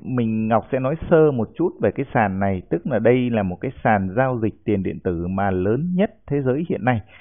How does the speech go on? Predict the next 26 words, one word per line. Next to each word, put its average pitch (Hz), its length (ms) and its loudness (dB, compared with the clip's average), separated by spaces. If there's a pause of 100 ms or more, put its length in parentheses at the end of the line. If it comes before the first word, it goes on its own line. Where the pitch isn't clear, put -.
(240)
À, 110 340 4
nó, 110 540 -2 (180)
ừm, 127 420 0
ra 131 200 8
đời 101 340 6
từ 101 160 0
tháng 107 160 -2
mười 113 100 0
hai 123 200 0
năm 117 120 -2
hai 113 120 -2
không 117 180 -4
mười 98 120 0
bảy 78 260 -2 (160)
và 107 160 2 (100)
chỉ 82 220 -6 (140)
sau 123 280 0
khoảng 87 220 -4
ba 113 160 4
năm, 113 240 -4 (240)
à, 107 220 0
nó 104 200 0
trở 90 180 4
thành 101 220 -4
một 90 120 -12
cái 143 80 -10